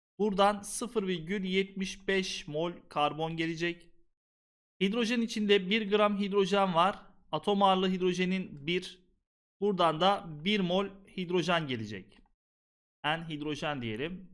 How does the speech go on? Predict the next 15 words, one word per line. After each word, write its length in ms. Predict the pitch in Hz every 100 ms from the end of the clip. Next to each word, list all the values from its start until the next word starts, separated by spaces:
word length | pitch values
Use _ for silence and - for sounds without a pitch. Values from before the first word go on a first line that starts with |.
| -
Bunu 160 | 139 127
da 320 | 151 160 - _ _
N 260 | 147 147 -
karbon 380 | 135 131 131
olsun. 340 | 117 104 - _ _ _ _ _ _ _ -
Arkadaşlar 600 | 147 240 226 - 113 110
tekrarlıyorum. 840 | 147 - 190 202 220 180 226 247
Elementlerin 680 | 165 135 156 185 190 202 220
mol 200 | 214 226
sayısı 340 | 220 190 175
oranı 280 | 190 190 233
bize 220 | 196 226
basit 300 | 202 208 220
formülü 360 | - 208 175 156
vermekteydi. 800 | 139 131 131 - 117 160 202 -